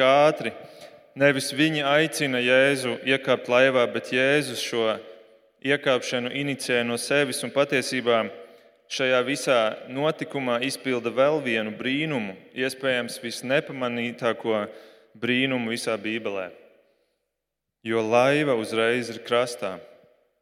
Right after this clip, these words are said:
Tad, kad viņi satiekās, viņi atrodas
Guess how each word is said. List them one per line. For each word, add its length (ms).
Tad, 160
kad 140
viņi 180
satiekās, 720
viņi 320
atrodas 560